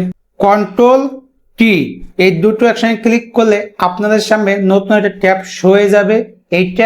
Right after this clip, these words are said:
আবার আপনারা কি করে ক্যান্সেল করবেন? কন্ট্রোল ডাবল তে ক্লিক করবেন, তাহলে এটা ক্যান্সেল হয়ে যাবে।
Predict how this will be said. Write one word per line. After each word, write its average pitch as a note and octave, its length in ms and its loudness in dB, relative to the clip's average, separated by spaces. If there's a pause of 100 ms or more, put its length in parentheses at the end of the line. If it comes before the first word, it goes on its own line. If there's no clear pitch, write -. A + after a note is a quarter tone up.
(120)
আবার G3+ 160 2 (100)
আপনারা G#3 220 0 (100)
কি A3+ 120 0
করে A3 200 2
ক্যান্সেল G#3 360 -2
করবেন? G3 240 2 (500)
কন্ট্রোল G3+ 480 2 (140)
ডাবল F#3 200 2 (120)
তে A3 160 0
ক্লিক G3+ 180 0 (100)
করবেন, A#3 240 4 (220)
তাহলে F#3 200 2
এটা G3+ 180 -2
ক্যান্সেল F#3 360 2
হয়ে F#3+ 180 2
যাবে। F#3 200 2